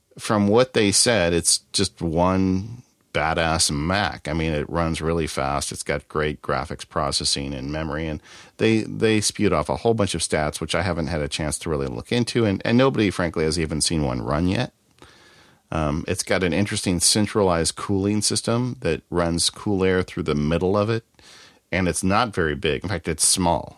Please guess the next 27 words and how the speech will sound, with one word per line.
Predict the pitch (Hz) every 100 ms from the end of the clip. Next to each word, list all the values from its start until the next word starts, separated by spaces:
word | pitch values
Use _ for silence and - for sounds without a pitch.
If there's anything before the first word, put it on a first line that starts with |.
| -
I |
mean, | 80 78
when | 85
they |
put | 82 104
it | 95
up | 87 87
next | 92 87 -
to | 87
an |
existing | 76 71 90 - 73
Mac | 67 -
Pro, | - 78 62
it | 58 -
seemed, | 98 87
like, | 71 62 55 - - _ _ _ _ _
really | - 98 113 76
small. | - - 52 - 143 - 107 -
But | 95 90 -
it | - 95
also | 110 123 104
has | 95 98
no | 98 85 82 87 95
internal | - 90 87 87 85 95
drive | 107 107 135 120
bays | 62 52 60
or | - 85 80 78 78